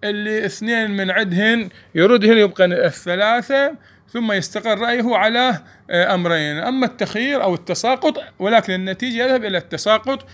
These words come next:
بينهما. هذا إن شاء الله بالتطبيق <laughs> أنه نأخذ، أنه يتساقطان. هذا شنو ال-، يعني، ال-، ال-، ال-، الحكم الأولي. أما الحكم الثاني، نشوف الرواة ماذا تقول.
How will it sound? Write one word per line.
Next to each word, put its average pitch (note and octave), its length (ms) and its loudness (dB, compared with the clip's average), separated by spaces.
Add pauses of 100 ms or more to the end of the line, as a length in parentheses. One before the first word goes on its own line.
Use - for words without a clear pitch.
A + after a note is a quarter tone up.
(140)
بينهما. A#3 520 0
هذا G3+ 80 -2
إن E3+ 60 -4
شاء F#3+ 160 -6
الله F3+ 100 -6
بالتطبيق F3+ 720 -4 (320)
<laughs> - 360 -10
أنه F3 300 -4
نأخذ، C#3+ 680 -6 (440)
أنه F3 120 -6
يتساقطان. E3+ 840 0
هذا G3 340 0
شنو A3 340 -6
ال-، E3 720 -2 (300)
يعني، D#3 280 0
ال-، E3 140 -6
ال-، D#3+ 1000 -8
ال-، - 40 -20 (260)
الحكم G3 480 -2
الأولي. C#3+ 760 -2
أما E3+ 160 -2
الحكم F3+ 300 -6
الثاني، G3+ 540 0
نشوف A3+ 420 -2
الرواة F3 500 2
ماذا C#3+ 320 -2
تقول. B2+ 440 -10